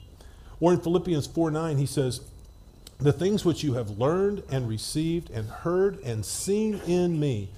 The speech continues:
practice these things, and the God of peace will be with you." See, what Paul understood was this. What Paul understood is, if someone is actually going to take it and make it their own,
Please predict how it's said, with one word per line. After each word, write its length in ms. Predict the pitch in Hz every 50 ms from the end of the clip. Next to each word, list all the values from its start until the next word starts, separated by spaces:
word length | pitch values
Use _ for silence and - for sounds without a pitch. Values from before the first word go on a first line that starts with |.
| - - - - - - - - -
practice 520 | - - 185 208 214 - - 151 127 -
these 240 | - 123 113 104 -
things, 320 | - 117 107 101 101 -
and 160 | - 123 117 113
the 40 |
God 360 | 104 95 98 127 131 143 151 151
of 160 | - - -
peace 400 | - 120 101 92 92 - - - - - - -
will 120 | 123 120
be 140 | 107 113 107
with 280 | 107 110 110 107 - -
you." 100 | 92 - - - - - - - - - - - - -
See, 160 | - - 202
what 300 | 185 185 175 - - -
Paul 340 | - 208 226 233 226 208 175
understood 540 | 165 170 151 135 110 - - 147 135 127 110
was 160 | 107 104 95
this. 340 | 104 104 95 95 98 - - - - - - - - - - - - - - - - - - -
What 180 | - 165 131 -
Paul 220 | - 190 220 233
understood 420 | 226 196 156 135 - - 156 143 123
is, 220 | 113 110 107 - -
if 120 | - 131 -
someone 480 | - - 190 214 254 277 285 285 277
is 200 | 214 160 135 127
actually 580 | - - - - 175 - - - 180 180 180 175
going 500 | 147 123 123 143 147 156 160 160 160 151
to 100 | - -
take 340 | - - - - 151 156 -
it 180 | 165 147 - -
and 140 | 120 117 113
make 220 | 113 123 123 123
it 160 | 135 131 127
their 180 | 123 113 101 98 117
own, 340 | 107 107 98 92 87 87